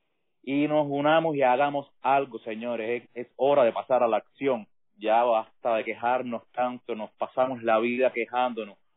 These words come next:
Vamos a actuar, vamos a actuar, hagamos, pongamos un granito de arena, hagamos algo, es acción. Ese es el mensaje que quiero mandar. Gracias, Víctor, por la oportunidad y saludos a todos en el space.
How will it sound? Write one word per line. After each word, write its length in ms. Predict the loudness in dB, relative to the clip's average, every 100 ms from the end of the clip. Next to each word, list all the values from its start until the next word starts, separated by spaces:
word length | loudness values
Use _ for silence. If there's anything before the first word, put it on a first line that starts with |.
| _
Vamos 560 | 2 6 6 4 0 -2
a 120 | -4
actuar, 720 | -6 _ -4 2 4 2 -2 _ _ _ _ _
vamos 380 | -4 -2 -2 -4
a 40 | -4
actuar, 460 | -6 -2 0 2
hagamos, 400 | 0 -2 -2 -4
pongamos 380 | -8 -6 -6 -6
un 100 | -4
granito 480 | -2 -2 -4 -2 0
de 60 |
arena, 460 | 0 -2 -6 -8 -14 _ _ _
hagamos 500 | -4 -2 0 -2 -8 _
algo, 380 | 2 2 0 -4
es 100 | -4 -4
acción. 640 | -6 -6 _ -6 -6 -8 -18 _ _ _ _ _ _
Ese 280 | -6 -6 -4
es 60 | -6
el 60 |
mensaje 380 | -6 -4 -4 -4
que 100 | -6
quiero 200 | -6 -4
mandar. 380 | -2 2 2 2 -4 _ _ 2
Gracias, 340 | 2 2 0
Víctor, 220 | -2 0
por 100 | -2
la 80 | -2
oportunidad 600 | -4 -6 -2 2 2 0 _ _ _ _
y 120 | -12
saludos 340 | -4 -2 0 0
a 80 | 0
todos 220 | 0 -4
en 80 | -8
el 80 | -12
space. 280 | -10 -10